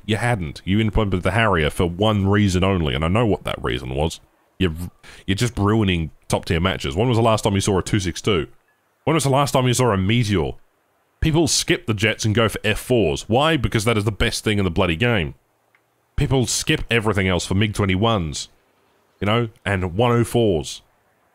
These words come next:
This is only enabling that to happen even quicker. Are you actually planning on implementing rank seven aircraft? Rank eight aircraft, maybe? Because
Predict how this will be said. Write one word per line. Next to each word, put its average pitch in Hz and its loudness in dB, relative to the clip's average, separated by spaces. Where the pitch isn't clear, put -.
This 131 2
is 123 2
only 120 2
enabling 113 2
that 98 -2
to 90 -4
happen 95 0
even 90 0
quicker. 92 -2
Are 165 2
you 190 0
actually 185 0
planning 180 2
on 143 0
implementing 135 0
rank 127 0
seven 135 0
aircraft? 120 0
Rank 131 2
eight 147 0
aircraft, 87 0
maybe? 80 0
Because 139 0